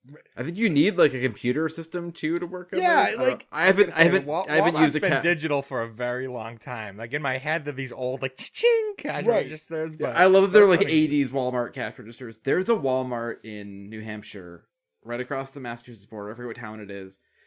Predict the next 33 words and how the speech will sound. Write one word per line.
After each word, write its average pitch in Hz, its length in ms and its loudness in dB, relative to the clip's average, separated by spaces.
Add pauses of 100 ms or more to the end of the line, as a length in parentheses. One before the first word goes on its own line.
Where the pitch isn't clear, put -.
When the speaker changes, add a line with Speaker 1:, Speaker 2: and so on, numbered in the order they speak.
(100)
Speaker 1:
But, 131 80 -6
like, 131 180 -6
you're 190 100 2
so 196 140 -2
used 110 480 -6
to 127 140 -4
now, 120 240 -4
like, 123 160 -8
the 110 100 -6
Walmart 95 460 -10
supercenters. 127 800 -14 (640)
This 120 140 -10
is 131 100 -10
right 143 140 -2
before 160 220 -8
covid. 117 400 -4
We 113 120 -6
were 113 120 -6
in 123 440 -8 (640)
maybe 123 200 -8
Haverhill 113 600 -6
going 110 320 -10
somewhere, 120 340 -8
and 107 80 -8
it's, 104 120 -12
like, 120 120 -14
right 113 140 -8
across 107 280 -14
the 104 100 -20
border. 101 260 -10
We 98 80 -10
got 98 180 -14
dinner. 101 360 -14